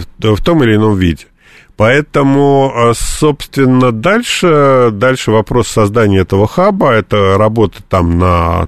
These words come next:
там, по-разному, там, от двух до четырёх лет. А вот,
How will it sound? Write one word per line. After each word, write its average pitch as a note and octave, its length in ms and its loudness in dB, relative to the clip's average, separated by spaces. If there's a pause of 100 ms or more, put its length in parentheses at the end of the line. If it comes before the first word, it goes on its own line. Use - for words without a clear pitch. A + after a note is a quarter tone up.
там, F2 320 -10 (400)
по-разному, F2 540 -2 (100)
там, F#2 280 -8
от F2+ 160 -4
двух A2+ 200 2
до E2+ 80 0
четырёх F#2+ 460 -4
лет. G3+ 180 0 (1040)
А A2+ 120 -2
вот, G#2+ 380 0